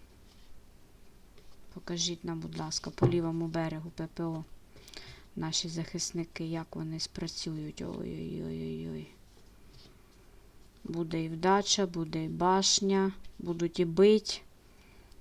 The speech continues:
і летіть. Злі, злі будуть, але будуть захищати нас. Але в цілому буде все добре. Так що, це наша башня, це ми лупашить будемо їх.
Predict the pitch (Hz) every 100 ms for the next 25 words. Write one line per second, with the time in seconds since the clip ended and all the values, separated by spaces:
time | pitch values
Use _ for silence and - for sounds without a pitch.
0 | - 339 190 190 190 - 226 226 220 -
1 | - - - - - - - - - -
2 | - - - 180 170 170 185 190 233 240
3 | 220 214 190 - 180 180 190 233 202 208
4 | 190 190 190 - - - - - - -
5 | - - - - 185 190 190 190 190 190
6 | 190 202 - 196 - 160 160 160 - 180
7 | 185 180 185 196 180 170 175 - 180 170
8 | 165 160 165 - - - - - - -
9 | - - - - - 170 - - 185 165
10 | - - - 180 170 - 165 175 156 170
11 | 165 190 185 170 165 185 165 - - 170
12 | 160 160 156 160 160 -